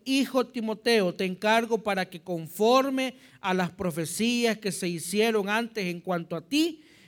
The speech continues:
milites por ellas la buena milicia, manteniendo", fíjese, imagine la responsabilidad que Pablo le está dando a Timoteo, "manteniendo la fe y buena conciencia,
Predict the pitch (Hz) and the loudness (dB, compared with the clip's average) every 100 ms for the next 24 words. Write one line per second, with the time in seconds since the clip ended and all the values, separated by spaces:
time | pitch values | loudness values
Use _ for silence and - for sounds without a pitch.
0 | _ 170 185 180 226 277 - 233 226 196 | _ 0 2 4 4 2 0 -2 2 4
1 | 226 277 294 285 269 - _ - 165 160 | 6 4 4 0 -2 -8 _ -12 -4 -4
2 | 147 180 220 226 226 226 220 _ - 151 | 0 4 6 4 0 -4 -6 _ -12 -6
3 | 151 165 170 170 139 120 120 _ _ - | -2 0 -2 -4 -10 -14 -18 _ _ -6
4 | 170 175 170 165 175 240 285 240 160 185 | -2 -2 -2 0 4 6 6 2 -4 -2
5 | 233 226 170 160 196 226 214 196 196 - | -2 -4 -4 0 0 2 2 2 2 0
6 | - 196 180 202 175 165 175 254 330 339 | 0 -2 0 -2 -2 -2 2 4 4 0
7 | - - _ 214 160 240 262 311 302 262 | -14 -20 _ -6 0 6 6 6 4 2
8 | 208 247 247 277 262 233 214 185 - 269 | 2 0 0 0 -2 -6 -4 -6 0 0
9 | 208 127 _ _ 185 208 202 196 196 185 | 0 -4 _ _ -2 2 2 0 0 2
10 | 190 208 202 190 165 156 175 240 294 294 | 2 2 2 2 2 -2 2 6 6 2
11 | - - 208 185 156 196 247 269 262 214 | -10 -14 -2 -2 4 6 6 4 -2 -2
12 | 185 - 233 269 311 311 285 302 | -2 -2 2 4 4 0 -4 -4